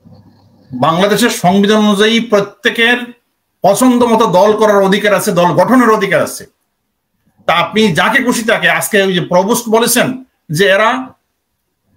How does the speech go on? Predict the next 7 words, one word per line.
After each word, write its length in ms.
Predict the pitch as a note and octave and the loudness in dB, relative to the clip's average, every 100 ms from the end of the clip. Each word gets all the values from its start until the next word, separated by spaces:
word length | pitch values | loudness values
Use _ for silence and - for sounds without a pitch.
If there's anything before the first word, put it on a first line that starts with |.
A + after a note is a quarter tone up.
| C3+ | -4
বিভিন্ন 340 | D#3+ B3 C4+ B3+ | -2 0 0 0
প্রভোস্টের 440 | A3+ A#3+ - A#3+ | 0 0 0 -2
কাছে 200 | A3+ A3 A3+ | -2 -2 0
এসে 160 | G#3+ | -2
চাঁদা 280 | G#3+ G3+ A3+ | -2 -2 0
দাবি 220 | G#3+ G#3+ | 0 0
করে, 260 | G#3+ G3 C#3+ | 0 0 -2